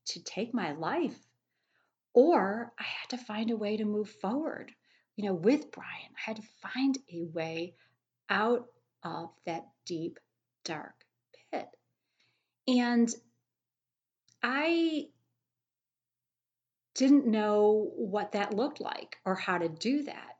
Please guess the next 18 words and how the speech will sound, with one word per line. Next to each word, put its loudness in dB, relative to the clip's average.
And -2
somewhere 2
along -2
the -6
way, -4
you -6
know, -6
early 0
on 0
when -2
I -2
was -4
in 4
that 0
space, -16
someone 2
said, -10
um, -12